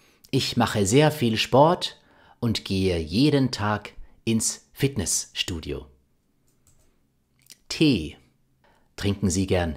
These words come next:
Tee? Oder welchen Tee trinken Sie am liebsten? Ich trinke eigentlich nur selten Tee. Ich mag Kaffee lieber. Oder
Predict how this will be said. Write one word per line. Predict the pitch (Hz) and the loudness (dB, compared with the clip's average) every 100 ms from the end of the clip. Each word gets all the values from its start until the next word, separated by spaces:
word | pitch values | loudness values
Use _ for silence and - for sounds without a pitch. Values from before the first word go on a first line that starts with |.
| - | -8
Tee? | - 110 175 202 - _ _ _ _ _ _ _ _ _ _ | -2 2 2 -2 -10 _ _ _ _ _ _ _ _ _ _
Oder | - 98 98 90 90 - | -4 -4 -2 -2 -4 -4
welchen | 113 180 - 175 | -2 -2 0 -2
Tee | - 127 127 127 | 0 2 2 0
trinken | - 123 123 110 | 0 0 2 0
Sie | 95 107 110 | 2 0 0
am | 110 101 95 - - | -2 -2 -4 -8 -16
liebsten? | - 104 131 - - 67 - _ _ _ _ _ _ _ _ _ _ _ _ - - | -4 -2 0 -4 -8 -12 -16 _ _ _ _ _ _ _ _ _ _ _ _ -20 -2
Ich | 156 - | -2 0
trinke | - 139 135 - | 2 4 4 2
eigentlich | 117 135 113 113 - - 101 | 2 2 2 0 -2 -4 0
nur | 107 107 101 | 4 4 4
selten | 110 98 - 76 - - | 4 2 2 -6 -8 -12
Tee. | - 78 - - _ _ _ _ _ _ _ | -10 -10 -12 -20 _ _ _ _ _ _ _
Ich | 160 160 127 | -6 -2 2
mag | 117 113 - | 2 0 -6
Kaffee | - 110 113 101 - | -6 -4 -2 -4 -4
lieber. | 95 95 67 - - _ _ _ _ _ _ - _ | -6 -6 -8 -12 -20 _ _ _ _ _ _ -20 _
Oder | 95 104 156 190 | -2 2 2 0